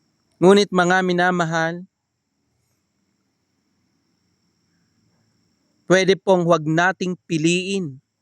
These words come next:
na tumalikod sa Diyos pagkatapos nating maranasan ang maging isang tunay na Kristiyano.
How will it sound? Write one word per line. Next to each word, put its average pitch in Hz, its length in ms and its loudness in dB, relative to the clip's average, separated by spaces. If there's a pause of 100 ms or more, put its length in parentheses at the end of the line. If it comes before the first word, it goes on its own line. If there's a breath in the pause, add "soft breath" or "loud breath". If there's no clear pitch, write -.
(720)
na 160 160 -4
tumalikod 165 640 0
sa - 160 -6
Diyos 143 640 -6 (1000)
pagkatapos 160 720 -2
nating 180 440 -2
maranasan 160 1000 -4 (600)
ang 156 200 -2
maging 156 320 -2
isang 143 280 -4 (160)
tunay 180 360 0
na 143 120 -6
Kristiyano. 120 680 -12